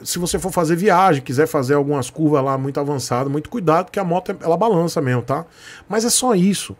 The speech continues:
tá? Nada que não se resolva levando pra um mecânico bom pra ele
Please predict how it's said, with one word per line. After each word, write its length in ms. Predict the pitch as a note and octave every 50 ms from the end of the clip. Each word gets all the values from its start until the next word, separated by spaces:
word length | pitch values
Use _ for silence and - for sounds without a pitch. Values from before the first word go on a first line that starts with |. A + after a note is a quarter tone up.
| _ -
tá? 240 | - C3 D#3+ F3+ D#3
Nada 280 | F#3 G#3 B3 B3 B3
que 140 | B3 - A#3+
não 160 | A3+ A3 G#3+
se 160 | F#3 - G#3+
resolva 500 | F#3 F3+ D#3+ B2 A2+ B2+ C#3+ F3 F3 D3
levando 360 | C#3+ C#3+ C3+ A#2+ C#3 D3 C#3+ C#3+
pra 120 | - -
um 40 | B2+
mecânico 440 | C3 A#2+ B2 - C3+ B2+ B2+ B2+ A#2+
bom 180 | A2 B2 B2+
pra 120 | B2 B2+ A#2
ele 100 | A#2